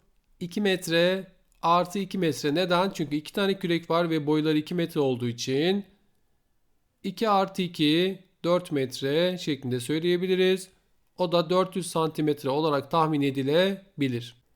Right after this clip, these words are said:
Çubuğun boyu üç metredir. Traktörün boyunun kaç çubuk boyuna eşit olduğunu belirlemeye çalışalım. Bir ve iki tane ölçtüm.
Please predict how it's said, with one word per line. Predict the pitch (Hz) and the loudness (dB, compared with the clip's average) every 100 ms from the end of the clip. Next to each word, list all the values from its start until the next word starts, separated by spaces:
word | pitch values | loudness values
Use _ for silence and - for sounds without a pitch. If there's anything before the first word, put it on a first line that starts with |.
| _ _ _ | _ _ _
Çubuğun | - 208 226 233 196 | -4 2 6 6 6
boyu | 170 170 | 6 6
üç | 190 208 | 2 0
metredir. | 190 170 170 156 180 | 0 0 0 2 0
Traktörün | - 185 196 196 190 185 | 0 0 2 2 0 2
boyunun | 170 165 151 | 2 2 2
kaç | 139 196 196 - | 0 0 0 0
çubuk | 180 156 - | -4 -4 0
boyuna | 170 151 131 | 2 2 0
eşit | 180 - 165 | -2 -2 2
olduğunu | 143 131 127 | 2 0 0
belirlemeye | 147 165 147 143 202 | 0 2 2 2 0
çalışalım. | 196 185 - 147 147 180 202 156 | 0 -4 -2 0 2 2 0 2
Bir | 160 202 165 | 2 2 2
ve | 160 | 0
iki | 165 160 208 | -2 -6 -6
tane | 202 151 131 | -2 0 0
ölçtüm. | 120 160 180 - 185 190 196 | 0 0 0 -2 0 0 0